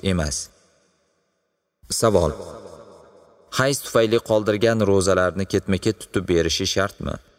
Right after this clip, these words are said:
Uzri sababli qoldirilgan ro'zaning qazosi farz. Imkon qadar tezroq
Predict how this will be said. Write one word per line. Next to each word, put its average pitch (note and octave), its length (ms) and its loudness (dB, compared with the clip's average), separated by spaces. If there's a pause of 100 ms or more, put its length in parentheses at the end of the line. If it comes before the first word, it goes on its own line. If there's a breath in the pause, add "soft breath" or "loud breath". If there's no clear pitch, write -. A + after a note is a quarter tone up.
(2750)
Uzri B2 280 2
sababli F#2 560 0 (240)
qoldirilgan A2+ 560 2 (100)
ro'zaning G2+ 480 2
qazosi F#2+ 380 0
farz. G2+ 360 -4 (380 soft breath)
Imkon A2 380 0
qadar G#2+ 320 0
tezroq G#2+ 440 0